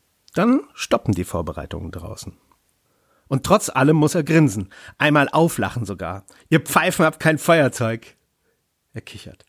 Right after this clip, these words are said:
"Wo kein Raucher, da kein Zippo." Er legt sogar den Mund an das Astloch und ruft, "Na,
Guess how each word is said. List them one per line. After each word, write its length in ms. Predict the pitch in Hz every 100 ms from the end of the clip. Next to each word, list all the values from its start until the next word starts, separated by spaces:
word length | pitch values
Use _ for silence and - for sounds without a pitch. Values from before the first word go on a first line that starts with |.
| _
"Wo 140 | 117 151
kein 260 | 135 147
Raucher, 380 | 127 156 240 220
da 120 | 202
kein 300 | 208 196 196
Zippo." 460 | - 247 214 131 _ _ _ _ _ _ _ _
Er 80 | -
legt 180 | 123 143
sogar 180 | 143 127
den 120 | 123
Mund 340 | 131 175 226
an 100 | 120
das 140 | 117 -
Astloch 400 | 127 - 127 110
und 140 | 110
ruft, 240 | 120 120 160
"Na, 340 | 170 175 277